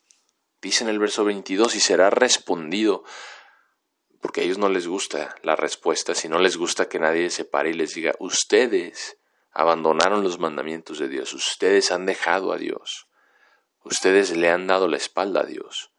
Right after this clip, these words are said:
Ustedes están siguiendo a otros dioses, están haciendo otras cosas, están haciendo sus propias cosas, y ustedes piensan que están bien ante Dios, pero no lo están. Ahí es donde estamos hoy,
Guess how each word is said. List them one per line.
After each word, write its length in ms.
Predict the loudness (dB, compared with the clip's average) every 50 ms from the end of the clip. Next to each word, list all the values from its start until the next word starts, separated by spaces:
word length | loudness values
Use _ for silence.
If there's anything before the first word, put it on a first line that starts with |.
| _ _ _ _ _ _ _ _ _ _ _ _ _ _ _ _ _ _ _ _ _ _
Ustedes 420 | -12 -8 0 2 4 4 4 2 0
están 360 | -2 0 0 0 -2 -2 -8 _
siguiendo 720 | 2 2 2 2 2 -2 -6 -6 -4 -2 -2 -2 0 -2 -2
a 40 |
otros 260 | -2 0 -2 -2 0 2
dioses, 420 | 0 0 0 -2 -4 -6 -6 -8
están 260 | -10 -8 -6 -4 -4 -4
haciendo 360 | -4 -4 -4 0 2 2 2
otras 460 | 4 2 2 2 0 -4 -4 -4 -4
cosas, 480 | -4 -2 -4 -4 -4 -6 -12 -14 -16 -16
están 320 | -16 -10 -8 -8 -8 -8 -12
haciendo 300 | -12 -12 -10 -8 -8 -8
sus 280 | -8 -8 -8 -10 -12 -12
propias 580 | -4 0 0 0 0 0 -8 -10 -8 -8 -8
cosas, 540 | -4 -4 -4 -4 -4 -4 -6 -8 -10 -10 -18 -20 -20 -20 -18 -18 -16 -16 -18 -18 -16 _
y 100 | -8 -4
ustedes 340 | 2 4 4 4 4 2
piensan 760 | 0 -2 0 2 2 2 0 -2 -2 0 0 0 0 -4 -10 -18 -18 -18 -18 -18 _
que 100 | -4 -2
están 380 | 0 0 2 2 2 2 0 0
bien 260 | 2 2 4 4 4
ante 320 | 2 0 0 -2 -4 -4
Dios, 400 | 0 0 0 0 0 -2 -4 -8 _ 0
pero 220 | 2 2 2 0
no 240 | 0 -2 -2 -2 0
lo 140 | -2 -2 -2
están. 440 | -4 -4 -6 -4 -4 -4 -6 -6 -12 _ _ _ _ _ _ _ _ _ _ _ _ _ _ _ _ _ _ _ _ _ _ _
Ahí 280 | -6 -6 -2 0 0 2
es 120 | 4 4
donde 200 | 2 2 2 0
estamos 500 | -2 0 0 0 0 2 0 -2 -2 -2
hoy, 300 | 0 -2 -2 -2 -8